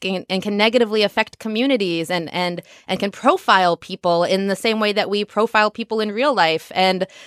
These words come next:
you know, uh, politicians are using these platforms in, in new and exciting and maybe scary ways. And I feel like this is a conversation that's been happening for a while.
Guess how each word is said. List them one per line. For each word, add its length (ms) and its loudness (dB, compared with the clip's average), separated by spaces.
you 100 2
know, 360 2
uh, 180 -14
politicians 520 0
are 60 -2
using 360 -2
these 180 -4
platforms 600 0
in, 140 -2
in 300 -4
new 400 2
and 180 0
exciting 500 0
and 140 0
maybe 300 -2
scary 440 -2
ways. 340 2
And 100 -2
I 60 -2
feel 160 -2
like 120 -2
this 160 -4
is 100 -6
a 40 -6
conversation 500 -4
that's 140 -8
been 100 -10
happening 260 -4
for 120 -6
a 60 -2
while. 340 2